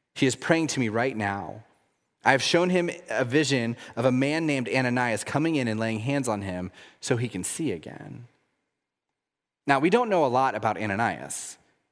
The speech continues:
In fact, we don't have any context before this. We don't know when he started following Jesus.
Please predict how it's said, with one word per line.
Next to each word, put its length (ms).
In 80
fact, 260
we 60
don't 180
have 240
any 180
context 640
before 380
this. 420
We 120
don't 160
know 140
when 260
he 120
started 320
following 360
Jesus. 580